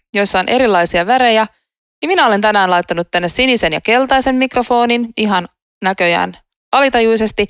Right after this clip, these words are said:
Ja siihen liittyen, ö, Laura ottaa musta valokuvaa. Mä haluaisin, tota noin niin, ö, että te kaikki kävisitte ihan super paljon tykkää meidän seuraavasta Insta-postauksesta, koska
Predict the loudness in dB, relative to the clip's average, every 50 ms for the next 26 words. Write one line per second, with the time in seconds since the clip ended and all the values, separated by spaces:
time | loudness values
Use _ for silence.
0 | -8 -14 -20 -20 -20 _ _ _ _ _ _ _ _ _ -4 -2 -2 0 0 2
1 | 2 2 2 2 2 2 2 0 0 -2 -4 _ 0 2 2 2 0 -2 -8 -14
2 | _ _ _ _ _ _ _ _ _ _ _ _ _ _ -6 -2 0 0 2 2
3 | 0 0 0 0 -2 -2 -4 -8 -8 -8 -6 -8 -6 -4 -2 -2 0 0 -2 -4
4 | -6 -6 -4 -4 -4 -4 -4 -10 -14 -16 -16 -16 -16 -16 -6 -2 0 2 2 2
5 | 2 2 0 0 0 0 0 0 2 0 2 2 2 2 2 2 0 2 0 0
6 | 0 -2 -2 0 0 2 2 2 2 0 -2 -8 _ _ _ _ _ _ _ _
7 | _ -18 -18 -18 _ _ 0 0 0 0 -2 -6 _ 0 0 0 -2 -4 _ _
8 | _ _ _ _ _ _ _ _ _ _ _ _ _ _ _ _ _ -8 -4 0
9 | 0 0 0 0 -2 0 0 0 -2 -2 -4 -4 -2 0 0 0 0 0 0 0
10 | 0 0 0 0 0 0 -2 -4 -8 _ _ 0 2 2 2 0 -2 -4 _ -6
11 | -2 0 0 0 0 0 0 0 2 2 2 0 -2 -2 -2 -2 -2 -2 -2 -2
12 | -2 -2 -2 -2 -2 -2 -2 -2 -2 -2 -4 -4 -4 -4 -4 -4 -4 -6 -12 -20
13 | _ _ _ _ _ _ _ _ _ -2 0 0 0 -2 -2 -2 -2 -2